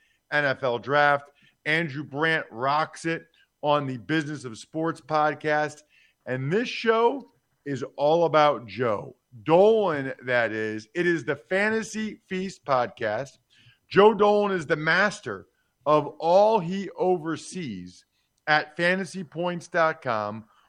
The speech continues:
where you, and really everybody, should go and use the code twenty-two feast to get a veritable smorgasbord of information,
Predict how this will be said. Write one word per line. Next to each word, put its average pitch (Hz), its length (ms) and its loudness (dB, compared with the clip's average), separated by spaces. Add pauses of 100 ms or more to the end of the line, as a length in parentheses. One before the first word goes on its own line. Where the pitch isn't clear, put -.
(140)
where 185 800 8
you, 175 520 0 (120)
and 151 220 -2
really 185 260 -2
everybody, 123 680 -2 (420)
should 214 440 2
go 120 460 2
and 147 140 -6
use 170 240 -4
the 165 80 -8
code 160 380 0
twenty-two 180 840 -8
feast 175 480 -8 (480)
to 180 180 -6
get 185 240 4
a 175 160 4
veritable 220 1120 4 (560)
smorgasbord 117 1200 0 (560)
of 160 420 6
information, 147 840 -6